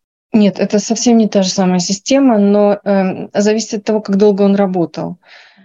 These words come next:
Вообще вот эти случаи в нашем борде рассматриваются очень индивидуально.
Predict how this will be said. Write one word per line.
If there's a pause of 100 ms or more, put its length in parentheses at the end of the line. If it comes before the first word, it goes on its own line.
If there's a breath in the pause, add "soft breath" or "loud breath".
(180 loud breath)
Вообще
вот
эти
случаи
в
нашем
борде
рассматриваются
очень
индивидуально.